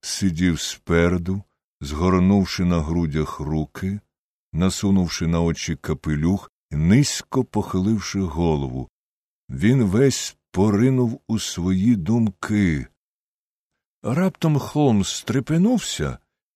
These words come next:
поплескав мене по плечі і показав кудись уперед, понад луками. «Подивіться лишень», —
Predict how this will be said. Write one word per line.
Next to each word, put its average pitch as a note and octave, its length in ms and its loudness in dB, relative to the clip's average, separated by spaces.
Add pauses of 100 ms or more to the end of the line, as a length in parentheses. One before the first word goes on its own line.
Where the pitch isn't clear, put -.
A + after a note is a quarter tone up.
(120)
поплескав D#3 800 0
мене F2 300 2
по F2+ 180 -4
плечі C3+ 580 -2 (360)
і F#2 140 0
показав C3+ 720 -2
кудись D#3 640 -4
уперед, D3 560 0 (100)
понад G#2+ 400 -2
луками. F2+ 640 2 (600)
«Подивіться D#2+ 840 -2
лишень», — D2 680 -6